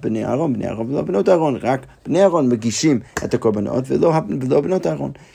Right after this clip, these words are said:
קמיצות, דכתיב, "והביאה אל בני אהרון וקמץ בני אהרון ולא בנות אהרון". הקטרות, דכתיב, "והקטירו אותו בני אהרון, בני אהרון ולא בנות אהרון".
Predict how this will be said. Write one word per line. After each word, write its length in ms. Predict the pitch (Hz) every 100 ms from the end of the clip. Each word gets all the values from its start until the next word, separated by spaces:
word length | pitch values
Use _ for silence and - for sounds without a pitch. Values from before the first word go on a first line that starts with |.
| -
קמיצות, 640 | 156 151 135 90 104 123
דכתיב, 320 | 143 - 165
"והביאה 640 | 117 107 110 110 - 160 127 - _ _ _ _ _ _ _ -
אל 200 | 147 123
בני 440 | 98 113 135 156
אהרון 280 | 120 104 107
וקמץ 380 | 113 147 175 165
בני 220 | 110 117
אהרון 200 | 123 113
ולא 140 | 131 156
בנות 280 | 175 196 180
אהרון". 280 | 160 143 135 -
הקטרות, 440 | - 151 127 107 107
דכתיב, 260 | 117 147 127
"והקטירו 340 | 117 143 135
אותו 220 | 127 110
בני 260 | 107 107 110
אהרון, 240 | 127 185
בני 140 | 113 107
אהרון 260 | 117 117
ולא 140 | 135 156
בנות 260 | 180 196
אהרון". 280 | 180 143 127